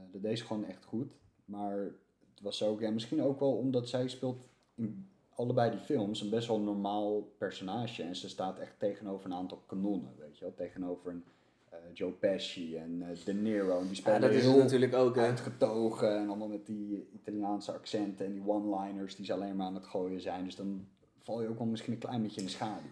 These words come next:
Speaker 2: Ja, wat dat betreft is het, eh, en dat, dat, en dat is, eh, ja, dat, dat, ik vind het wel moeilijk om te zeggen. En ik, misschien word ik ook wel door jullie op aangevallen, maar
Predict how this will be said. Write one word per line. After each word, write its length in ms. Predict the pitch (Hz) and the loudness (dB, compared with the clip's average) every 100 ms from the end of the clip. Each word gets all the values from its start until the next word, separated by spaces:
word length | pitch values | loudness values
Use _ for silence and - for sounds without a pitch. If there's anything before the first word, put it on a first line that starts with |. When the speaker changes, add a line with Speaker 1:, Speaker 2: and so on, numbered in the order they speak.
| - | 0
Speaker 2:
Ja, 160 | 117 | 4
wat 160 | 127 135 | 6 10
dat 160 | 165 | 8
betreft 420 | 175 - 156 151 - | 8 6 6 6 2
is 140 | 147 | 2
het, 360 | 139 127 - - | 2 2 -4 -6
eh, 480 | 139 123 127 127 127 | -2 0 2 0 0
en 80 | 131 | 2
dat, 240 | 135 131 | 2 0
dat, 160 | 127 - | -4 -4
en 100 | 123 | -4
dat 140 | 131 | -4
is, 380 | 139 - - - | -4 -6 -6 -8
eh, 560 | 123 123 123 120 120 123 123 - _ _ _ _ _ - | -6 -4 -4 -4 -4 -6 -8 -12 _ _ _ _ _ -4
ja, 120 | 127 | 0
dat, 180 | 127 127 | 2 2
dat, 80 | 135 | 2
ik 120 | 135 | 0
vind 140 | - 151 | 0 2
het 100 | 143 | 6
wel 160 | 147 | 6
moeilijk 440 | 139 160 180 175 143 | 8 12 12 12 6
om 100 | 135 | 0
te 100 | 127 | 2
zeggen. 440 | 139 151 202 214 - | 4 6 2 0 -8
En 300 | - 123 127 | -4 -2 -2
ik, 200 | 135 - | -4 -6
misschien 320 | 139 120 - 139 | -8 -4 2 6
word 120 | 135 | 6
ik 60 | |
ook 120 | 143 131 | 6 2
wel 100 | 127 | 4
door 140 | 127 | 6
jullie 200 | 131 131 | 6 6
op 80 | - | 4
aangevallen, 580 | 139 151 - - 117 120 | 0 -2 -4 0 0 2
maar 280 | 120 120 | -2 -4